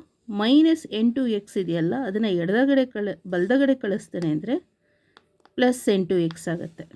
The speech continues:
ಈಗ ತೊಂಬತ್ತೆರಡರಲ್ಲಿ ಇಪ್ಪತ್ತು ಕಳೆದ್ರೆ ಎಷ್ಟು? ಎಪ್ಪತ್ತೆರಡು.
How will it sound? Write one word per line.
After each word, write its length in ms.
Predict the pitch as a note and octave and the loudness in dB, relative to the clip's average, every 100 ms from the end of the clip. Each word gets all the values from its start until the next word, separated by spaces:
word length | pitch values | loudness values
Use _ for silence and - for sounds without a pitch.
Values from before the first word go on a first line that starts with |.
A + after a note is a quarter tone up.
| _ _ _ _ _ - _ _ _ _ _ _ - | _ _ _ _ _ -20 _ _ _ _ _ _ 0
ಈಗ 100 | E4 C#4 | 2 4
ತೊಂಬತ್ತೆರಡರಲ್ಲಿ 720 | C4 C#4 D4 C#4 A#3+ C4+ C4 | 4 4 2 0 2 2 2
ಇಪ್ಪತ್ತು 360 | - A3+ G#3+ | 0 -6 -6
ಕಳೆದ್ರೆ 360 | - F#3 G3 A#3 | -2 -2 0 -2
ಎಷ್ಟು? 680 | F3+ E3 - E3+ E3+ E3+ - _ _ _ _ _ _ _ _ _ _ _ _ _ _ G#3 | -2 -6 -8 -4 -4 -6 -14 _ _ _ _ _ _ _ _ _ _ _ _ _ _ -6
ಎಪ್ಪತ್ತೆರಡು. 880 | G#3 G#3+ G#3 F#3+ G3 - - - | -2 -2 -2 -4 -6 -10 -16 -20